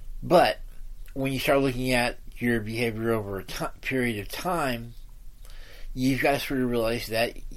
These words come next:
you're gonna have a burst of energy here, but if you have bursts of energy, that also means you're also gonna have to take a little bit of time to relax.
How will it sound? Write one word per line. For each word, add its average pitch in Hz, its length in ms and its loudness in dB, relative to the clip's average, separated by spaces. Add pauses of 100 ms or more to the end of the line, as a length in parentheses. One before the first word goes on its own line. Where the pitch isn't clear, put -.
(220)
you're 113 140 -6
gonna 139 120 -2
have 127 200 0
a 107 100 -8 (100)
burst 127 400 4
of 110 160 -4
energy 127 360 -2
here, 156 260 2
but 117 160 -2
if 110 160 -4
you 120 100 -2
have 123 240 -2
bursts 127 240 2
of 107 100 -6
energy, 117 560 -4 (500)
that 123 120 8
also 151 260 6
means 131 240 -4
you're 117 180 0
also 131 200 0
gonna 117 140 -6
have 117 120 -4
to 127 100 -4
take 117 280 -4 (160)
a 82 60 -4
little 110 220 -2
bit 107 160 -2
of - 20 -12
time - 260 10
to 90 80 -6
relax. - 800 -4